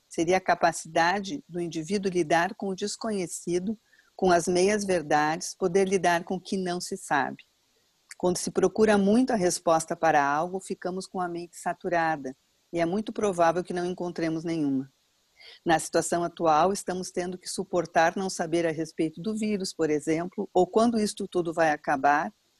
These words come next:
suportar lidar com um dia de cada vez. Não podemos nos sur-, furtar de fazermos projeções e projetos,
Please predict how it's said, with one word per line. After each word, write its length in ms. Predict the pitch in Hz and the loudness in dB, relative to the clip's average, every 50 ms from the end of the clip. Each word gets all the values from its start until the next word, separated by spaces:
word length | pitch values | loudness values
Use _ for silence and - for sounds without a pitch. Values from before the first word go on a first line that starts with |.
| _ _ | _ _
suportar 680 | - - - 190 - - 185 175 - - 196 190 208 226 | -8 -6 -4 -4 0 0 -2 0 2 2 2 2 2 2
lidar 500 | 233 226 202 180 185 175 165 165 175 _ _ _ _ _ - | 0 -4 -2 0 2 2 2 0 -2 _ _ _ _ _ -10
com 200 | - 214 214 233 | -8 -6 -4 -4
um 80 | 254 | -4
dia 340 | 240 208 185 185 185 180 180 | -4 -6 -6 -4 -4 -4 -4
de 100 | 175 - | -6 -8
cada 320 | - - 180 165 160 170 160 | -8 -6 -4 -2 -2 -2 -4
vez. 340 | 143 135 123 - - - _ _ _ _ _ _ _ _ _ _ _ _ - - _ _ _ - | -4 -6 -8 -10 -12 -20 _ _ _ _ _ _ _ _ _ _ _ _ -10 -10 _ _ _ -6
Não 140 | - 175 165 | -4 -2 0
podemos 420 | 175 185 180 175 202 214 220 208 | 2 2 4 4 4 4 2 2
nos 180 | 190 196 196 - | 0 0 -2 0
sur-, 280 | - - 185 165 - _ _ _ _ - | -2 -2 -2 -2 -6 _ _ _ _ -20
furtar 640 | - - - 170 - - - 160 160 165 202 214 - - - - - - _ - | -12 -6 -6 -6 -2 2 4 4 6 6 4 2 -2 -8 -20 -20 -20 -18 _ -6
de 80 | 175 | -4
fazermos 520 | 170 - 185 180 165 175 170 165 170 165 - | 0 2 2 2 4 2 2 0 0 -4 -6
projeções 580 | - 170 165 156 165 156 - - 196 208 220 | -4 -2 -2 -2 -2 -4 -4 -4 -4 -4 -4
e 60 | 240 233 | -4 -6
projetos, 720 | - 240 240 220 196 170 143 135 - - - - - | -6 -6 -6 -2 -2 -2 -2 -2 -4 -10 -16 -20 -20